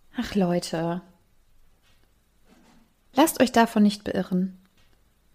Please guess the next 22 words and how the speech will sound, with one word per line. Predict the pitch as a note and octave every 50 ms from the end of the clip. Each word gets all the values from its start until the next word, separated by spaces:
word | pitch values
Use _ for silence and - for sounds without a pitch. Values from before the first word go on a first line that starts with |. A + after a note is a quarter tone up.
| _ _ _ _ _ _ _ _ _ _ _ _ _ _ - - - -
Sowohl | F#3+ G3 G3 E3+ E3+ F#3+ G#3+ A#3 B3 B3 A3+
die | - G#3 G3+
Bücher | F3+ G3+ B3 C#4 - - A#3+ G#3+
als | - G#3 G#3 -
auch | G3+ G3
der | - G3+ G3
Film | - - G#3+ A3 G#3+ F#3
wurden | F#3 F#3+ F3 F#3+
sehr | F3 F#3+ G3+
dafür | G#3+ B3 A#3+ - - G#3+ -
gelobt, | - F#3+ F#3 G3+ G#3+ G#3+ - -
dass | G#3 F#3+ -
sie | - G3 -
ein | - F#3+ F#3+
sehr | F#3 - F#3 F#3 F3+
realistisches | F3+ F3 F#3 F#3 A#3 C#4 - - G3+ - - G3+ -
Bild | - - F3+ F3 F#3 G2+ - -
der | - F3+
nordischen | F3+ F#3+ G3 G3 G3 F#3+ - F#3
Mythologie | F3+ F#3 - - F3+ F3 F3+ E3+ - F#3+ A3 B3 B3+ A#3 A3 -
gezeichnet | - F3+ - - E3+ F3 F3+ - E3+ D#3 - -
haben, | D#3 D#3 D#3+ E3+ F#3 G#3